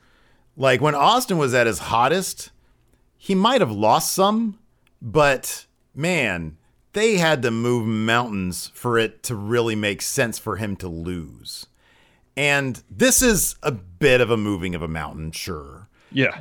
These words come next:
Speaker 1: But the follow-through is everything. And
Speaker 2: Totally.
Speaker 1: until I see it,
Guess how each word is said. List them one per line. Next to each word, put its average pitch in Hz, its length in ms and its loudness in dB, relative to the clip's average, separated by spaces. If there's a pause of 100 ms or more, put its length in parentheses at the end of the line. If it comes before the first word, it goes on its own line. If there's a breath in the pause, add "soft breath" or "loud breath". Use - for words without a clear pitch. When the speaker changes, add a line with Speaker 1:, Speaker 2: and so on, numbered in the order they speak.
Speaker 1:
But 160 340 4 (500)
the 151 100 2
follow-through 120 1040 2
is 107 220 -2
everything. 87 680 -4 (160)
And 127 360 -2
Speaker 2:
Totally. 147 220 4
Speaker 1:
until 175 280 0
I 127 140 2
see 143 340 -2
it, - 260 -8